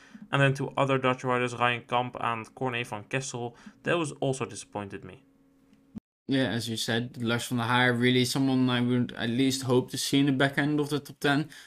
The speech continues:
Speaker 2: Just salvage some points and, uh, move on to the next race. That, uh, probably is a bit better for him.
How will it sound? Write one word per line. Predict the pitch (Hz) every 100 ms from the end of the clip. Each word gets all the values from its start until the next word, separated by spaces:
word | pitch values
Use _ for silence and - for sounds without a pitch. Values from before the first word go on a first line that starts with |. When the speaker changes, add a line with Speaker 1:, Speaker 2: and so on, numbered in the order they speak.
| _
Speaker 2:
Just | - 117 -
salvage | 135 131 127 123
some | 131 123 120
points | - 123 135 143 139 -
and, | 113 113 113
uh, | 113 110
move | 113 117 110
on | 117 117
to | 113
the | 120
next | 117 120 120 -
race. | 113 123 -
That, | 120 110 107 -
uh, | 113 - - _ -
probably | 139 147 143 151 147
is | 143
a | 135
bit | 135 123
better | 135 135 143
for | - 139
him. | 143 160